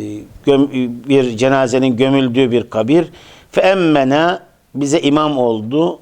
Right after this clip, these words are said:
Fe safefna halfehu, arkasında saf tuttuk. Evet. Fe kulna ya Ebu Amr, men haddeseke?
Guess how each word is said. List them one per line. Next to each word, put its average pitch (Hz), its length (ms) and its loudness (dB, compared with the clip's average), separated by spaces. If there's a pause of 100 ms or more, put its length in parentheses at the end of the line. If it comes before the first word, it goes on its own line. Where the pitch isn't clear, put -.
(220)
Fe 147 200 2
safefna 131 960 -2 (420)
halfehu, 139 1000 0 (600)
arkasında 135 1040 0 (420)
saf - 500 -2
tuttuk. - 680 -4 (120)
Evet. 101 220 -6 (520)
Fe 151 160 0
kulna 160 460 2
ya 170 320 4
Ebu 147 140 0
Amr, 143 300 0 (160)
men 190 340 -2
haddeseke? 139 1000 -2